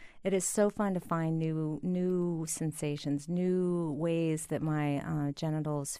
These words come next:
feel, new things that I'm interested in, and new ways of experiencing my body and turn on. And, you know, there's just a lot of new things all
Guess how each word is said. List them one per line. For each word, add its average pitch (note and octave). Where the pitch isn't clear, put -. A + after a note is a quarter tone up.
feel, D3
new F#3
things F#3
that F3
I'm D#3+
interested F#3
in, C#3
and C3
new F#3+
ways F3+
of D#3
experiencing E3+
my D3+
body C#3+
and C#3
turn D#3+
on. D3
And, B2+
you F3+
know, F3
there's E3
just -
a C3+
lot D#3+
of D#3
new E3
things D#3+
all D3